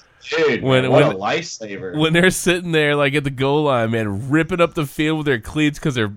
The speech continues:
Speaker 2: they're balling so hard and the turf just peels up in these big chunks. And that <laughs> dude is out there, like, tapping it, shaping it, throwing, like,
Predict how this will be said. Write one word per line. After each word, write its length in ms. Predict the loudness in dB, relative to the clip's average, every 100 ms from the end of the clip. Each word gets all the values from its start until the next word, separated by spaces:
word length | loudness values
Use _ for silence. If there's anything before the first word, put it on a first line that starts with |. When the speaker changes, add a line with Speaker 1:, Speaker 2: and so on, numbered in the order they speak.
| -4
Speaker 2:
they're 120 | -4
balling 720 | -4 -6 -2 2 2 0 -2
so 360 | -4 0 0 2
hard 340 | 2 2 2
and 80 | -2
the 40 |
turf 380 | -6 -4 -2 -2
just 180 | -2 -6 -6 -6
peels 420 | -2 -2 -2 -2
up 200 | -2 -2
in 60 | -4
these 180 | -6 -8 _
big 320 | -2 -2 -4 -12
chunks. 640 | -10 -6 -6 -6 -12 -16 -20 _ _
And 80 | -4
that 220 | -2 -2
<laughs> 120 | -2
dude 200 | 0 0 -2
is 140 | -2
out 260 | 0 0 -4
there, 220 | -4 -2
like, 320 | -2 -4 -6 -14 -20 _ _
tapping 440 | -12 -8 -6 -6 -6
it, 160 | -8
shaping 520 | -8 -8 -8 -8 -8
it, 220 | -6 -6 -8
throwing, 300 | -8 -6 -6
like, 140 | -10